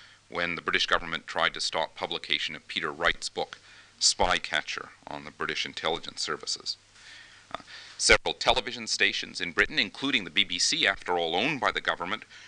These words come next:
were raided by the police in an effort to prevent, uh, uh, the transmission of programs about, uh, Northern Ireland on the one hand and, um, uh,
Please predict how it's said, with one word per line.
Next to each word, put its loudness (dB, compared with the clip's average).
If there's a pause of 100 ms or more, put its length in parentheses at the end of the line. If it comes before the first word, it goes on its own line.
(120)
were 4
raided 0
by 4
the -4
police -2
in -10
an -4
effort -2
to -6
prevent, 0 (420)
uh, 0 (720)
uh, -10
the -6
transmission 0
of -8
programs 0
about, -2 (480)
uh, -2
Northern 2
Ireland 2
on -6
the -8
one -2
hand -6
and, -8
um, -12 (1200)
uh, -6